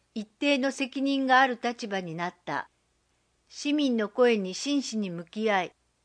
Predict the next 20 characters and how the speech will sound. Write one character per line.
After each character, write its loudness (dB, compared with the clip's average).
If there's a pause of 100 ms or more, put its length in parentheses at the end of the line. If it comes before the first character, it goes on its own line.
(240)
国 -10
政 0
に 0 (160)
効 0
果 2
的 -4
に 0
届 -2
け 0
る -4
仕 -12
組 -4
み -2
を -4
模 -8
索 -6
す -12
る。 -12 (1080)
問 2
い。 -10